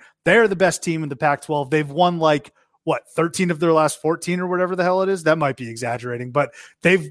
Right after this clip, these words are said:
they have the longest winning streak, I think, until it got snapped against Arizona.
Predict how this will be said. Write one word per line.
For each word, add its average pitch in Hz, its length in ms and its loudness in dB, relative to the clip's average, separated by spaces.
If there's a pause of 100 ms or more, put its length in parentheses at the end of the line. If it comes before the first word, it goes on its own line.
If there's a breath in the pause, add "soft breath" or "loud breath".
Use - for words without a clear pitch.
they 160 260 2
have 185 160 2
the 180 80 0
longest 147 460 0
winning 165 180 -2
streak, 127 380 -8
I 127 100 -4
think, 135 220 -10
until 139 240 -8
it 127 60 -8
got 123 140 -4
snapped 135 340 -4
against 131 260 -8
Arizona. 131 480 -2